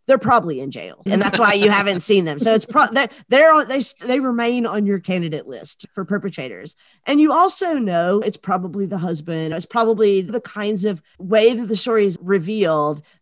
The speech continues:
that might tempt you to go down certain kinds of avenues. I think people make those same mistakes in philosophy, that we get accustomed to the way that sense is made of things that we're wondering about.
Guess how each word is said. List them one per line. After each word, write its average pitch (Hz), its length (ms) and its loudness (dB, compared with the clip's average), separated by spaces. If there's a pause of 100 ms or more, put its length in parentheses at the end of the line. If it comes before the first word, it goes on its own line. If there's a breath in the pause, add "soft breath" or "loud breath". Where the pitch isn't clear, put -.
that 202 440 0
might 233 520 0
tempt 370 400 -2
you 196 160 -4
to 160 140 -8
go 165 180 -6
down 156 240 -4
certain 156 320 -10
kinds 156 340 -6
of 147 380 -8
avenues. 151 640 -2 (160)
I 277 60 -2
think 381 260 2 (440)
people 269 560 2
make 208 280 0
those 214 180 -2
same 180 180 -8
mistakes 160 400 -10
in 156 100 -10
philosophy, 135 540 -16 (280)
that 196 160 -2
we 220 100 -4
get 226 320 0
accustomed 151 840 -6 (260)
to 180 380 0
the 170 180 -2
way 214 460 6
that 190 220 -4
sense - 420 -10
is 180 180 -14
made 143 560 -8
of 147 260 -10
things 170 360 -10
that 160 160 -8
we're 165 140 0
wondering 147 500 -2
about. 92 360 -14